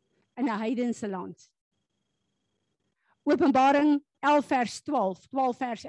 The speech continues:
elf. "Deur die bloed van die lam en die woord van jou en my getuienis sal mense tot redding toe, redding kom."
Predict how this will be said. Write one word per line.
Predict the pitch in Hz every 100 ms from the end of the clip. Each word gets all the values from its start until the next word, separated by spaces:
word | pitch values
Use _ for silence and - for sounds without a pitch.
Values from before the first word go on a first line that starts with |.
| 302
elf. | 233 185 - _ _ _ _ _ _ _ _ _ _ _ -
"Deur | 285
die | 269 214
bloed | 254 403 480 - -
van | 415
die | 403 311
lam | 277 285 285
en | 277 269
die | 220
woord | 254 285 302 _
van | - 254 240 226
jou | 208 214 302 247 220
en | 262 254
my | 226 247
getuienis | - 262 240 226 196 185 -
sal | 214
mense | 208 202 185 214
tot | 196 185
redding | 180 185 180 180
toe, | 185 _ -
redding | 190 190 185 185 180
kom." | 196 226